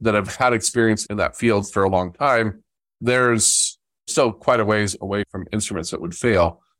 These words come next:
But, you know, if you're coming from a world of metal instruments where everything's ten X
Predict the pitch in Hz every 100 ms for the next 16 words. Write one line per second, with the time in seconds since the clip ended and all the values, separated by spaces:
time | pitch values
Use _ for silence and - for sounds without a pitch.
0 | _ - 87 85 - 113 101 95 110 104
1 | 127 110 - 113 101 95 104 104 - 98
2 | 90 110 113 107 104 - 98 95 - 101
3 | 98 90 90 - 101 101 98 92 - 117
4 | 107 107 104 - -